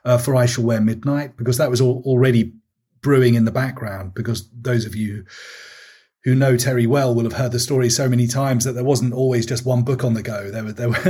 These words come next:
<laughs> there were multiple books. And Tiffany was tugging at us that she needed a story to be told, but also m-, Moist you know, we just had Making Money, and there seemed to be so much more we could do with, with Moist. And we'd fleshed out a couple of, of Moist ideas,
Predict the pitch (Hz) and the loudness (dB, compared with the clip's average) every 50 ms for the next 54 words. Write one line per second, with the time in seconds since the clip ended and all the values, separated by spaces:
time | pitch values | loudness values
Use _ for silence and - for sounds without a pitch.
0 | 160 127 180 196 196 180 175 175 190 196 180 - 139 120 123 113 120 123 107 92 | 0 2 2 4 4 4 4 4 4 4 4 2 0 0 0 0 -2 -4 -6 -8
1 | - - - - - - - - - _ _ - 139 151 147 147 143 143 139 120 | -10 -10 -10 -10 -10 -12 -16 -20 -20 _ _ -6 -2 0 2 2 2 2 2 0
2 | - - - - _ _ _ _ _ _ _ _ _ _ _ _ _ _ _ _ | 0 -4 -12 -18 _ _ _ _ _ _ _ _ _ _ _ _ _ _ _ _
3 | _ _ _ _ _ - - 165 156 - 147 135 135 131 123 113 107 120 127 123 | _ _ _ _ _ -8 -6 -6 -4 -2 0 2 2 4 4 2 2 2 2 2
4 | 120 117 - - - 147 139 120 135 123 113 104 101 92 92 - 107 98 95 92 | 2 0 -2 -4 -4 -2 0 2 2 2 2 0 -2 -6 -8 -10 -10 -8 -8 -8
5 | - - 117 110 - 131 131 123 120 117 110 110 110 92 101 92 - - 131 117 | -6 -6 -6 -6 -2 0 2 2 4 2 2 0 -2 -8 -8 -8 -8 -6 -4 -4
6 | 107 104 101 - 95 107 98 - 117 110 104 95 - - - 170 175 170 - - | -6 -6 -8 -8 -8 -8 -8 -6 -6 -6 -8 -8 -10 -4 0 2 2 4 4 2
7 | 123 120 123 123 127 - - - 131 135 147 160 165 143 123 - - - - - | 4 4 4 4 2 0 -2 -2 0 2 2 2 2 0 -2 -4 -4 -6 -8 -12
8 | - - - - - - - - - - - - _ _ - 139 151 131 147 139 | -16 -16 -20 -20 -18 -18 -20 -20 -20 -20 -20 -20 _ _ -4 0 0 2 2 2
9 | 170 165 120 - 147 131 113 139 139 131 - - 139 139 143 147 143 135 123 110 | 2 0 0 0 -2 0 0 0 0 0 0 0 0 0 2 2 2 2 2 2
10 | 104 107 107 - 123 131 131 123 120 - 147 135 120 120 127 120 120 - - 151 | 0 -2 -2 -2 0 2 2 2 2 0 0 0 0 0 0 0 0 0 2 2
11 | 139 131 131 123 127 135 135 127 120 117 113 113 - 127 120 117 117 104 - - | 2 2 2 0 0 0 2 2 2 2 0 0 0 2 2 2 2 -2 -4 -2
12 | 117 123 120 117 127 139 135 127 110 107 - - - - 127 127 131 127 - - | -2 0 0 2 2 2 2 2 0 -2 -4 -6 -6 -4 -2 0 0 0 -2 -2
13 | - 156 147 120 - - 135 123 123 117 117 120 - - 127 - 123 117 123 123 | -2 -2 -2 0 0 0 0 0 2 0 0 -2 -4 -4 -2 0 0 0 0 -2
14 | 120 - 120 117 95 110 135 131 123 117 117 - 120 107 104 98 92 123 117 110 | -2 -2 -4 -4 -2 0 0 2 2 0 0 -2 -4 -6 -6 -4 -4 -4 -4 -2
15 | 113 123 139 202 180 - - | -4 -4 -4 -6 -6 -6 -6